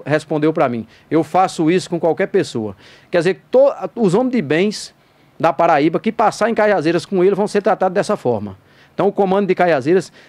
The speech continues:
tem que orientar melhor esses policiais, tem que se fazer primeiro uma abordagem, perguntando quem é, tudo. "Olhe, se fosse, nós estamos com uma suspeita, o senhor pode deixar olhar seu carro, sua mala?"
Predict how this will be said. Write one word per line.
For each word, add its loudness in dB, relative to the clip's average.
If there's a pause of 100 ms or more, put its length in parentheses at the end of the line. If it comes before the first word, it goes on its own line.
(140)
tem 2
que -2
orientar 2
melhor 0 (160)
esses -8
policiais, -6 (440)
tem 0
que -10
se -2
fazer 2 (100)
primeiro 4 (200)
uma 2
abordagem, 0 (220)
perguntando 0
quem 0
é, 2
tudo. -2
"Olhe, 0 (260)
se -12
fosse, 2
nós 2
estamos -2
com -2
uma 0
suspeita, -4
o -6
senhor -2
pode -2
deixar 0
olhar 2
seu -2
carro, -2
sua -2
mala?" -2